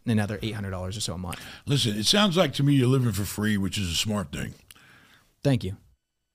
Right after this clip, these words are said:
Speaker 2: Now
Speaker 1: Yes.
Speaker 2: you gotta move to the next level and get cash flow.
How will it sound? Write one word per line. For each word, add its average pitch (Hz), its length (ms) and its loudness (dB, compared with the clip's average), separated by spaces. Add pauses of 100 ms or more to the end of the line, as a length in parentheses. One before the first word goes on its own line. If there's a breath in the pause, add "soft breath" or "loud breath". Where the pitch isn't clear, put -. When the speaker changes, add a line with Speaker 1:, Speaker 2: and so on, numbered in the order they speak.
(360)
Speaker 2:
Now - 60 -2
Speaker 1:
Yes. 107 120 0
Speaker 2:
you 127 80 2
gotta 113 140 0
move 120 160 4
to 101 120 0
the 98 60 0
next 104 260 0
level 78 260 -4
and 78 120 -6
get 76 160 -8
cash 76 400 -4
flow. 67 440 -8